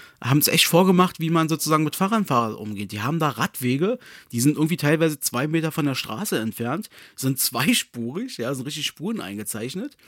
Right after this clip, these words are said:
Und da dürfen zum Beispiel auch, was ich auch interessant finde, zum Beispiel Motorroller drauf fahren.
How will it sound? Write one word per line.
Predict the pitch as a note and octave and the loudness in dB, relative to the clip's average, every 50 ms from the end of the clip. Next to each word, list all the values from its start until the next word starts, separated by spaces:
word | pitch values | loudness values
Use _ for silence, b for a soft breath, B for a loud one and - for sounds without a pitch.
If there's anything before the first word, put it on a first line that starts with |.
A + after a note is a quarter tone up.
| B B B B B B B B | B B B B B B B B
Und | - B2 B2 C#3 C3 C#3 | -4 -4 -2 -2 0 -2
da | B2 | 0
dürfen | B2+ B2+ D#3 F#3 G3 G3 - | 2 2 2 2 2 0 -2
zum | - E3 C3+ | -2 -2 -2
Beispiel | B2+ D3 F3 - - G3 F3+ | 0 -2 -2 -2 -2 -2 -2
auch, | - E3+ - | -2 -2 -4
was | - - | -6 -6
ich | C3+ - | -6 -6
auch | - D#3 | -6 -6
interessant | F3 D3 D3+ C3 - C3+ B2 - | -6 -4 -6 -6 -6 -6 -8 -6
finde, | - D3 D3 - | -6 -8 -8 -6
zum | - D3+ | -8 -8
Beispiel | D3 - F3 F#3 | -6 -4 -2 -2
Motorroller | A#3+ D4+ - C4 F#3 B2 A2+ G#2 G2+ | -2 -2 -4 -4 -2 -2 -4 -4 -6
drauf | - - F#2+ - | -8 -12 -14 -14
fahren. | - E2+ D#2+ D2 - | -14 -14 -16 -16 -18